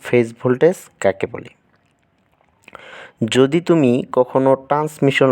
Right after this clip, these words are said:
লাইনে লক্ষ্য করে দেখেছো, এক-, এখানে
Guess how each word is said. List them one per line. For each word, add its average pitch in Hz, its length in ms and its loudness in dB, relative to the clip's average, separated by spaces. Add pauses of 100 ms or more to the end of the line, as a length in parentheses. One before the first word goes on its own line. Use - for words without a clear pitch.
লাইনে 110 280 2 (120)
লক্ষ্য 107 340 0
করে 131 160 4 (120)
দেখেছো, 117 380 -2 (840)
এক-, - 180 -4 (360)
এখানে 127 360 -2